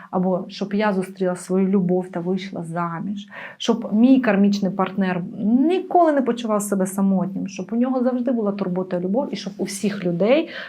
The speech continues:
була любов, турбота та, е, свої другі половинки.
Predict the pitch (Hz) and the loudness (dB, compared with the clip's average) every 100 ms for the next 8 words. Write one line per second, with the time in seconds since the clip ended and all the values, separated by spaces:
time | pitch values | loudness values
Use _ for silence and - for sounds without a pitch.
0 | - 175 185 190 180 175 165 190 277 269 | -8 -2 2 2 2 0 0 4 4 2
1 | - 175 180 240 240 202 202 170 170 170 | -4 -2 2 0 0 -4 -4 -4 -2 -4
2 | - 180 175 170 - 175 214 196 190 196 | -6 -8 -8 -8 -4 0 2 2 2 2
3 | 208 196 185 202 190 165 170 165 - - | -2 -2 0 2 0 -2 -4 -4 -8 -10